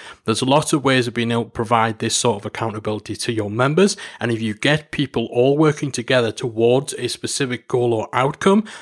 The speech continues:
then that provides not only a great deal of camaraderie, but also it skyrockets the engagement in your site.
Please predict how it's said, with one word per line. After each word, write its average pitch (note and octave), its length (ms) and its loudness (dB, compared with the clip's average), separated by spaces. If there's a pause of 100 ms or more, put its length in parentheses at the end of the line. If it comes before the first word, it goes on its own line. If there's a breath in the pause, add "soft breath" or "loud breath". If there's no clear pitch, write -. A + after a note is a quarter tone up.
(100)
then B2 140 -2
that C3 160 -2
provides A#2+ 440 -2
not C3+ 160 -2
only G3 240 6
a C#3 60 2
great C3+ 260 0
deal B2+ 180 -2
of A2 60 -6
camaraderie, D3+ 600 0
but A#2+ 200 -4
also D3+ 480 2 (260 loud breath)
it - 180 -4
skyrockets C#3 880 0
the C3 100 0
engagement A#2+ 480 -2
in A2+ 100 -6
your G#2+ 200 -4
site. - 400 -4